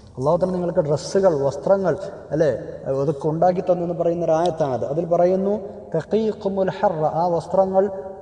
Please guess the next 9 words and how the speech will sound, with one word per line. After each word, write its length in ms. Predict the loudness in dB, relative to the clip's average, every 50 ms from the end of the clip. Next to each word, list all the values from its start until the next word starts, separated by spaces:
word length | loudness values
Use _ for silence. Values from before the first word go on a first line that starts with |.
| -16 -6
ചൂടിനെ 480 | -2 0 0 2 2 2 2 2 2 0
തൊട്ട് 340 | 0 0 0 0 0 -2 -2
നിങ്ങളെ 240 | -2 0 0 0 0 0
കാത്തുരക്ഷിക്കുന്നു, 800 | -2 -2 -2 -2 -4 -6 -4 -6 -8 -6 -6 -6 -4 -6 -8 -8
ചൂടേൽക്കാതെ 680 | -6 -4 -2 0 2 2 2 2 0 0 -2 0 0 0
നിങ്ങളെ 320 | -2 -2 -2 0 0 -2
കാക്കുന്നു 880 | -2 -2 -2 -2 0 0 0 -2 -2 -2 0 0 0 -2 -2 -4 -6 -6
ആ 120 | -4 -4
ഡ്രസ്സുകൾ. 580 | -4 -4 -4 -6 -6 -4 -4 0 2 2 0 0